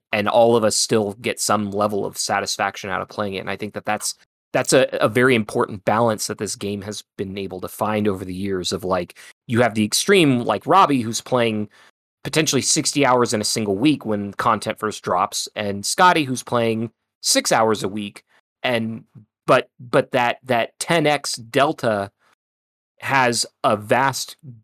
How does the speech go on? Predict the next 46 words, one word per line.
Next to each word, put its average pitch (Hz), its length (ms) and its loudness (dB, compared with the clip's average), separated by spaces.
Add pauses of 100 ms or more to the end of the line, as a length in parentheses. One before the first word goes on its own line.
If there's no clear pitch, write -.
(100)
difference 127 480 -2
of, 107 420 -2
of 104 200 -4
what 113 260 0
people 110 260 -4
can 104 200 -6
engage 123 420 0
with 120 220 0
and 107 100 -4
what 104 160 -2
they 101 140 -6
enjoy. 113 580 2
And 104 100 -6 (280)
maybe 107 180 -2
you 110 60 -4
just 107 100 -8
wanna 117 140 2
play 123 160 0
a 117 40 -4
couple 123 280 -6
of - 40 -14
Crucible 147 360 0
matches 110 340 -2
and 107 100 -4
that's 107 160 -6
fine, 107 320 0
but 107 240 0 (240)
maybe 104 200 -6
you 113 80 -2
wanna 127 180 4
go 131 180 6
out 147 360 4
and 113 120 -4 (120)
go 120 200 6
all 131 180 6
out 147 180 6
and 110 80 -8
do 113 100 0
the 113 80 0
Pinnacle 127 340 -2
grind 110 440 0
and 107 160 -6
get 127 220 2
to, 117 220 0 (400)
you 120 120 -2
know, 104 220 2